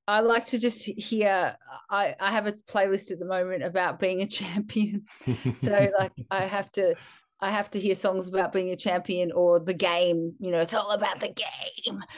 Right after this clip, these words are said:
Speaker 1: Just, I think that's
Speaker 2: <laughs>
Speaker 1: Motorhead. <laughs> But, like,
Speaker 2: Yep.
Speaker 1: you know, um, or Bliss and Esso I like. Um, and,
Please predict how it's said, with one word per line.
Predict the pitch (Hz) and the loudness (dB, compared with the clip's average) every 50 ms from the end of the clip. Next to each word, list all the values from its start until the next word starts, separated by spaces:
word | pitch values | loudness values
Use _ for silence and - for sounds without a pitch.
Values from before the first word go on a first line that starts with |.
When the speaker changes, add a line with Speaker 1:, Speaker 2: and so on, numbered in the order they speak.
| - - - - | -14 -6 -4 0
Speaker 1:
Just, | - 208 208 - | 0 0 0 0
I | 190 214 | 0 2
think | 208 233 233 | 2 4 2
that's | 220 220 - | 2 0 -2
Speaker 2:
<laughs> | - | 2
Speaker 1:
Motorhead. | 190 185 190 226 285 262 226 220 220 247 - - - - | 4 4 6 6 6 4 4 2 2 2 2 2 -6 -10
<laughs> | - - - - - - 269 - | -10 -8 -6 -6 -2 -2 2 4
But, | 381 359 - - | 6 6 6 6
like, | 285 320 311 294 | 4 4 4 2
Speaker 2:
Yep. | - - - - - 262 247 _ | 0 -4 -8 -10 -12 -12 -8 _
Speaker 1:
you | - 262 240 | 2 4 4
know, | 233 233 220 - - - _ - | 4 4 2 0 -4 -6 _ 0
um, | 202 202 196 196 190 170 135 - _ - - | 0 0 2 0 -4 -8 -10 -12 _ -2 0
or | 214 208 208 | 0 0 4
Bliss | 247 269 320 - 247 | 4 4 4 4 4
and | 220 | 4
Esso | 220 226 226 - 233 226 226 | 4 4 4 4 4 6 6
I | 220 220 | 6 6
like. | 214 214 208 208 220 220 - - - | 4 4 4 2 2 0 -4 -8 -2
Um, | 202 185 185 180 180 175 - _ - - - _ _ | 0 0 0 0 -4 -10 -14 _ -20 -20 -20 _ _
and, | 202 202 196 - | -4 -2 -2 -4